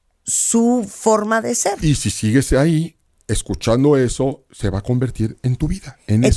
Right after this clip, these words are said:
Speaker 2: te
Speaker 1: Entonces,
Speaker 2: vas a convertir.
Speaker 1: ¿quién de ustedes tiene amigos en donde les da hasta pena decir que están bien y que están contentos y que les fue increíble y que están felices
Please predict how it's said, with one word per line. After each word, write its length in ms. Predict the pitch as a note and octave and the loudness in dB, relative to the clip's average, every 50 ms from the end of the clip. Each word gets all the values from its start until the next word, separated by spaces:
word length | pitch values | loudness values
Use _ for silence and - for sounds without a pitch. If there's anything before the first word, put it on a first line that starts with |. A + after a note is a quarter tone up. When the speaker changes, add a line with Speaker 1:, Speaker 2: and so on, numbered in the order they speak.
| A3+ A3+ | 2 2
Speaker 2:
te 100 | G#3+ C3 | 2 2
Speaker 1:
Entonces, 60 | A#3 | 2
Speaker 2:
vas 140 | A3 - - | 2 0 -2
a 20 | B2 | -8
convertir. 460 | - - B2+ B2 B2 A#2 - F3 E3+ | -8 -6 -6 -6 -6 -6 -6 -6 0
Speaker 1:
¿quién 220 | - G#3+ G3+ G#3 | 2 2 2 2
de 100 | A#3 C#4 | 0 -2
ustedes 420 | C#4+ - - B3 A3+ G#3 A#3+ A#3 - | -4 -2 0 -2 0 0 0 -2 -2
tiene 220 | - G#3 F#3 G#3+ | -2 -2 -2 -2
amigos 640 | G#3+ A3 G3 F#3+ F3 D3 C#3 C#3 D3 G3 - - - _ _ _ _ _ _ _ _ _ - | -2 -2 -2 -4 -2 0 0 0 0 -2 -4 -6 -6 _ _ _ _ _ _ _ _ _ -2
en 160 | - F3 E3+ | -2 0 0
donde 400 | C#3+ D#3 D#3+ E3+ E3 E3+ D#3+ D#3+ - | 2 0 0 2 2 2 2 2 0
les 260 | D3 F3 F3 F3 D#3+ C#3+ | -2 -2 0 0 0 0
da 100 | G#3+ A3 | -2 -2
hasta 300 | A3+ - - C4 - - | -2 -2 -4 -4 0 2
pena 400 | A#3 B3 C#4 E4+ E4+ D4 - _ _ - - - - - - - | 2 2 2 0 -2 -6 -8 _ _ -12 -8 -6 -6 -6 -6 -6
decir 340 | - F3 F#3 - - A3 G3 | -2 -2 0 0 0 -2 0
que 80 | - B3+ | 0 -2
están 280 | A#3+ - A#3 A3 A#3 | -2 0 -2 -2 -2
bien 300 | G#3 A3 G3+ G#3+ A#3+ C#4+ | 0 0 0 2 0 -2
y 60 | D4 B3 | -4 -4
que 80 | - | -4
están 220 | G3 - - G#3+ G#3 | -4 -4 -4 -4 -2
contentos 640 | - B3 A#3+ - - G#3+ G#3 A#3 A#3+ - B3+ A#3+ - | -2 -4 -2 0 0 0 0 0 -4 -4 -4 -4 -4
y 40 | - | -4
que 100 | F#3 F3 | -2 -2
les 160 | F3+ E3+ - | -2 -2 -2
fue 100 | - G3+ | -2 -2
increíble 540 | G#3+ G#3 - G#3 F#3+ G3+ G#3+ A3+ B3+ C4+ B3+ | 0 0 0 0 0 0 0 -2 0 0 -2
y 40 | |
que 80 | - - | 0 -2
están 260 | - - G#3 G#3 G#3 | -2 -2 -2 -2 0
felices 720 | - A3+ G3+ F#3+ G#3 A3+ C4 - - C4 A#3 G3 D#3 - | -2 -2 -2 0 -2 -2 -2 0 2 2 2 2 0 -6